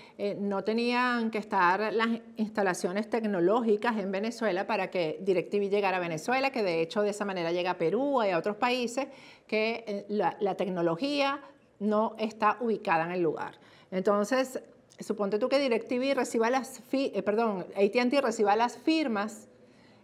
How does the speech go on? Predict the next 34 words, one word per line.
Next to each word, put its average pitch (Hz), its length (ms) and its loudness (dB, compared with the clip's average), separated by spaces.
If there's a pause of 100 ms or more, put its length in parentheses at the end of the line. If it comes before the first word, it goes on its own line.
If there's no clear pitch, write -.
(160)
y 214 600 4 (340)
diga, 226 460 6
"Bueno, 240 400 0 (680)
eh, 196 180 4
me, 208 120 4
estoy 202 380 0
conmovido, 262 680 6
pues, 151 200 -4 (1500)
y 226 300 8
vamos 226 320 8
a, 226 300 8
a - 160 2
regresar 208 340 6
a 208 60 4
Venezuela". 196 560 0 (1900)
Porque 226 240 8
tú 233 80 10
me 247 100 6
puedes 302 200 10
pedir 311 340 6
dos 302 140 10
publicidades 311 800 6
a 302 120 6
mí 311 260 2
gratis 311 400 8
y 320 160 6
yo 254 100 8
me 240 140 6
puedo 240 300 10
conmover 214 480 8
y 220 40 0
te 208 120 2
las 160 100 4
doy. 214 380 4